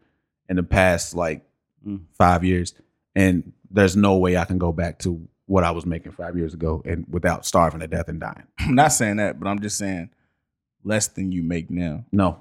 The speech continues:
Speaker 1: couldn't do
Speaker 3: If,
Speaker 1: it.
Speaker 3: if it, it, if it meant that you would have more hours in a day to do things that you wanted to do.
Speaker 1: No.
Speaker 3: Okay.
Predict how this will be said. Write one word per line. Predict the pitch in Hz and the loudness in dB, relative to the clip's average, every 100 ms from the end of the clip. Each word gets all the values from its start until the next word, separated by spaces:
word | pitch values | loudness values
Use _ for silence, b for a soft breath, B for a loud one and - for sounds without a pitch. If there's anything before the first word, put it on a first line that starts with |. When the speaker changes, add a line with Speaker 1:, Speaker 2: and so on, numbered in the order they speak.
| - | 2
Speaker 1:
couldn't | 110 104 | 6 8
do | 95 | 8
Speaker 3:
If, | 82 | 4
Speaker 1:
it. | - | 0
Speaker 3:
if | 120 113 | 0 2
it, | 117 107 - _ | 0 -2 -4 _
it, | 110 110 _ _ _ | -10 -10 _ _ _
if | - 131 123 | -4 -2 -4
it | 107 | -4
meant | 117 117 - 104 | -2 -2 -4 -10
that | 104 - | -8 -4
you | 113 | -4
would | |
have | 104 104 98 87 - _ _ | -2 -2 -2 -4 -8 _ _
more | 104 107 - | -6 -4 -2
hours | 101 95 98 | -2 -2 -4
in | 92 | -6
a | |
day | 92 95 90 95 _ _ _ _ - | -4 -4 -4 -8 _ _ _ _ -10
to | |
do | 92 98 | -4 -4
things | 87 92 87 92 | -4 -4 -4 -6
that | 87 - | -10 -8
you | |
wanted | 87 73 | -8 -8
to | - | -12
do. | - - - _ _ _ _ _ _ _ _ _ _ - | -16 -18 -20 _ _ _ _ _ _ _ _ _ _ 2
Speaker 1:
No. | 98 78 - _ _ _ - | 4 4 -2 _ _ _ -20
Speaker 3:
Okay. | - | -20